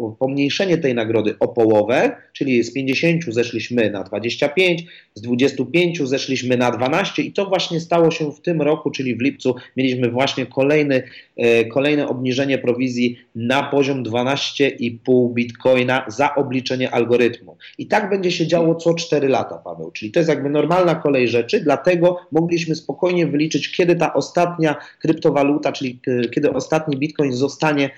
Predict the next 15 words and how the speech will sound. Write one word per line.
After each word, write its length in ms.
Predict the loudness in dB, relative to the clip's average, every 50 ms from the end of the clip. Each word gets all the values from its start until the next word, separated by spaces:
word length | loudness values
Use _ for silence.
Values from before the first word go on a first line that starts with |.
| -14 -20 _ _
po 80 | -4 -2
prostu 260 | -2 -2 0 0 0
wydobyty. 440 | 2 2 2 2 2 -2 -4 -8 -12 _
Szacowane 640 | -2 -2 -2 0 2 2 2 4 2 2 2 2 2
jest 220 | 4 2 2 2
to 80 | -2 -2
właśnie 460 | -2 -2 -2 -2 -2 -4 -4 -6 -6 -8 -14 _ _ _
na 120 | -4 -4
ten 160 | -2 -2 -4 -2
dwa 140 | -2 -2
tysiące 460 | -2 -2 -4 -6 -6 -8 -8 -8 -8 -10
sto 340 | -8 -6 -4 -4 -4 -4 -8 -16 _ _ _
trzydziesty 420 | -10 -4 0 0 0 0 0 -2
ósmy 320 | -4 -4 -6 -6 -4 -4 -2
rok. 220 | -4 -4 -8